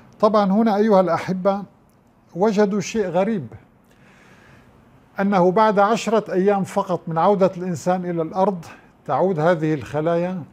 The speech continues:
لطبيعتها الأولى وتتأقلم مع الحياة، مع الحياة على الأرض.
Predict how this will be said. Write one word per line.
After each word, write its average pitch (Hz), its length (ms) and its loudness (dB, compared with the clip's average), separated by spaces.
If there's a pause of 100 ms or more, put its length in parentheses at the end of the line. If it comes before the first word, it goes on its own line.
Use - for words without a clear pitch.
(120)
لطبيعتها 151 840 -2
الأولى 160 300 -2
وتتأقلم 135 760 -6
مع 113 180 -6
الحياة، 110 800 -10
مع 123 200 -6
الحياة 117 440 -4
على 104 180 -8
الأرض. 98 240 -14